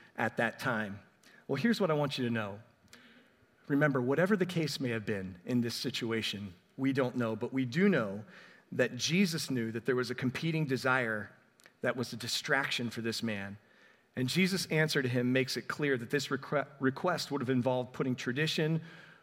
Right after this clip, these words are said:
or this, uh, wannabe disciple's own desire ahead of serving Jesus. Jesus could look beyond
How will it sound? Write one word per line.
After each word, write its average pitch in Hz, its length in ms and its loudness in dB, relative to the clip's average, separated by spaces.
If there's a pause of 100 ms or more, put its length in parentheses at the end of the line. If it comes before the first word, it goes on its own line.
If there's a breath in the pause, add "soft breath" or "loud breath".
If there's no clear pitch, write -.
(160 loud breath)
or 123 180 4
this, 127 240 0 (380)
uh, 120 140 -6
wannabe 143 460 2
disciple's 135 640 -2
own 156 220 4
desire 113 640 0 (340 loud breath)
ahead 131 260 0
of 123 100 -4
serving 120 360 0
Jesus. 120 400 -2
Jesus 170 460 0
could 131 200 0
look 143 380 2
beyond 131 540 2